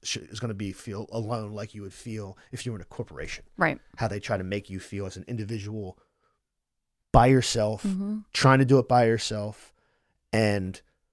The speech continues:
Speaker 1: confused and alone.
Speaker 2: Yeah.
Speaker 1: Whether it's, uh, Eugene or Carrie or you or anybody, uh, uh, Medina or whoever. Um,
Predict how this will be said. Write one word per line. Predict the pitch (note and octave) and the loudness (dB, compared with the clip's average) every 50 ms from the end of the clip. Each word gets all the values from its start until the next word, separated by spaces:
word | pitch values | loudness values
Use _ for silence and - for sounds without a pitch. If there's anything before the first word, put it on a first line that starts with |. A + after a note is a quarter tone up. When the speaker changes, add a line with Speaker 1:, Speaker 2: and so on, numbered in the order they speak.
| _ _ _ _ _ _ - | _ _ _ _ _ _ -8
Speaker 1:
confused | - B2+ A2+ - - B2 G#2+ G2+ - | -6 -4 -2 0 2 2 2 2 0
and | G2+ F#2 | -4 -6
alone. | F2+ F2+ D#2+ C#2 A#1+ - - | -6 -6 -8 -10 -10 -10 -6
Speaker 2:
Yeah. | - G3 F#3+ F3 E3+ F3+ - _ _ _ _ _ _ _ _ _ | -2 0 0 0 -2 -6 -12 _ _ _ _ _ _ _ _ _
Speaker 1:
Whether | - A#2 A2 G2+ A2 G#2+ G#2+ | -2 0 0 2 0 0 -2
it's, | G2+ - - - - - _ | -2 -4 -8 -10 -12 -10 _
uh, | F2 E2 E2 E2 E2 F2+ | -8 -6 -6 -8 -8 -6
Eugene | F#2+ F#2+ F2+ F2+ G2 A2+ A#2 A#2 A#2+ A#2 | -4 -4 -4 -2 -2 -2 -2 -2 -4 -4
or | G2 F2+ | -6 -8
Carrie | - - - - B2 A#2+ A#2 A2 A2+ A#2 A#2 A2+ G#2+ | -12 -12 -4 -2 -2 0 0 -2 -2 -2 -2 -4 -6
or | F#2+ | -6
you | F2 F#2 G#2 A2+ A#2 A#2+ B2 G#2+ | -8 -8 -6 -4 -2 -2 -2 -4
or | D2+ - - | -6 -4 0
anybody, | C3+ C#3+ C3 A#2+ B2+ G2+ F#2+ - - | 2 2 4 4 2 0 0 -4 -10
uh, | D2 D#2 D#2 C#2+ - - _ _ | -12 -12 -12 -12 -14 -18 _ _
uh, | - F#2 | -16 -14
Medina | E2+ F2 F2 - B2 B2+ C3 A#2+ A#2 A2+ A2 F2+ D2 | -12 -12 -8 -4 -2 -2 -2 -2 -2 -2 -4 -4 -6
or | C#2+ - - - | -8 -10 -2 4
whoever. | D3 E3 F3+ D#3 G#2 - - _ _ _ _ _ _ _ _ _ _ _ _ _ _ _ _ _ _ _ _ _ _ _ _ _ _ _ _ - | 8 8 8 8 6 0 -8 _ _ _ _ _ _ _ _ _ _ _ _ _ _ _ _ _ _ _ _ _ _ _ _ _ _ _ _ -2
Um, | A2 G#2+ G2+ G2 G2 F#2+ G2 G2+ | 0 0 0 0 -2 -4 -6 -8